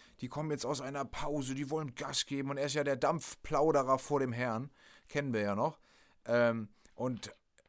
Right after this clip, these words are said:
er kann, so hab ich's ja auch schon in, im WhatsApp, ähm, Verlauf geschickt, er kann ganz klar benennen, woran es hakt, aber er kann's nicht verändern.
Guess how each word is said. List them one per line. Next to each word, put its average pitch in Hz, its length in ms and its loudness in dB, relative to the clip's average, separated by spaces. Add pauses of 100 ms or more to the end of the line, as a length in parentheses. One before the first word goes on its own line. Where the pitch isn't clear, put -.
(340)
er 127 160 -8
kann, 151 500 0
so 120 160 -4
hab 143 120 2
ich's 135 160 -2
ja 143 100 4
auch 139 120 2
schon 143 200 -4
in, 131 200 -4
im 123 280 -4
WhatsApp, 127 460 0 (180)
ähm, 120 520 -2
Verlauf 120 560 2 (220)
geschickt, 143 420 0 (640)
er 123 120 -4
kann 147 220 -2
ganz 156 300 2
klar 165 340 6
benennen, 143 540 4
woran 127 280 4
es 127 180 -2
hakt, 160 380 6
aber 131 200 4
er 127 80 6
kann's 135 280 0
nicht 143 160 -4
verändern. 113 540 0